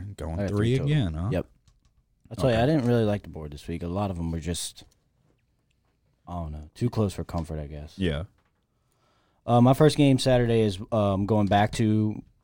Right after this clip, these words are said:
Speaker 2: Washington State, minus four and a half over Cal. Um, I think it's sort of the same concept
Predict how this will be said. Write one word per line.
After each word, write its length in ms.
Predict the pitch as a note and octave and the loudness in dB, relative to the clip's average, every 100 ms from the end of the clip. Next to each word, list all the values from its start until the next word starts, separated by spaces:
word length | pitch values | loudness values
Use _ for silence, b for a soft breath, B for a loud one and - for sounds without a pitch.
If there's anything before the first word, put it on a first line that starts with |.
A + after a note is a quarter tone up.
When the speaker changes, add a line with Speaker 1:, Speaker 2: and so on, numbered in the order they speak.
| _ _ | _ _
Speaker 2:
Washington 440 | A2 A2 G#2 - G#2 | -4 -2 -2 -4 -6
State, 320 | - B2+ G2+ | 2 2 2
minus 280 | F2+ G#2 G#2+ | 0 0 0
four 160 | A2+ | 0
and 80 | G#2+ | 2
a 20 | F#2+ | 2
half 280 | G2+ G2 | 2 0
over 180 | G2+ F#2 | 0 -4
Cal. 540 | F#2 A2+ A2 A2 A2+ - _ _ _ _ _ _ _ | 0 2 4 4 0 -6 _ _ _ _ _ _ _
Um, 380 | G2 G2 F#2+ F#2 - _ _ | -2 0 0 -4 -12 _ _
I 60 | A#2 | -2
think 180 | D3+ D#3 | 0 0
it's 120 | D3 | -2
sort 220 | - C3+ | 2 2
of 60 | B2+ | 2
the 80 | A#2 | 0
same 280 | - A#2+ | 2 2
concept 540 | A2+ A#2 B2 - B2+ | 2 2 2 4 2